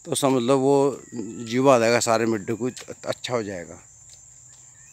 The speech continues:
ये तो अंग कितने जड़ से फूंक के पेडी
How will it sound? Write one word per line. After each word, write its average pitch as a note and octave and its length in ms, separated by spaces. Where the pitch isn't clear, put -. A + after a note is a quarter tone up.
ये C#3 140
तो D3 220
अंग C3+ 240
कितने C#3 280
जड़ C3+ 160
से C3+ 180
फूंक - 1000
के D3 200
पेडी C3+ 320